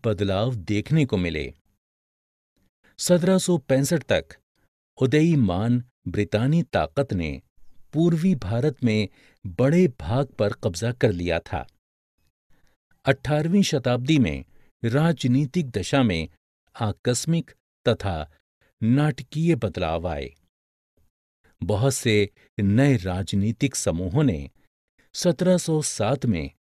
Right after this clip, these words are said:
औरंगजेब की मृत्यु से लेकर सत्रह सौ इकसठ में पानीपत की तीसरी लड़ाई तक अपने पांव जमा लिए थे।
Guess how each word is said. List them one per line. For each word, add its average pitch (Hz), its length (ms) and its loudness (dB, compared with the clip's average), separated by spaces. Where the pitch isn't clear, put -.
औरंगजेब 135 760 2
की 110 260 -2
मृत्यु 123 480 -2
से - 160 -4
लेकर 95 480 -4
सत्रह 180 380 0
सौ 156 160 -2
इकसठ 135 420 0
में 92 300 -2
पानीपत 151 600 2
की 156 200 -2
तीसरी 139 460 -2
लड़ाई 98 340 0
तक 92 240 -12
अपने 165 340 0
पांव 95 400 -2
जमा 123 340 2
लिए 87 280 -4
थे। 69 320 -6